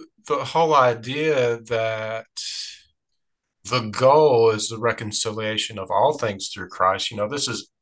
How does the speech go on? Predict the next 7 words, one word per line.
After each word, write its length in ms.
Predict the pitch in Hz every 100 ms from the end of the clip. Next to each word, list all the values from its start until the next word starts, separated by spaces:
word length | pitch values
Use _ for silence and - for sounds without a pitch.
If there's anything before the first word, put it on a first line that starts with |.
| _ -
iterated, 640 | 131 127 104 95 92 120 _ _ _ _ _ _ - - _ _
that 120 | -
everything 600 | - 101 107 120 120 - -
in 160 | 95 90
heaven 320 | - 110 131
and 300 | 131 127 - -
earth 460 | 135 135 107 - -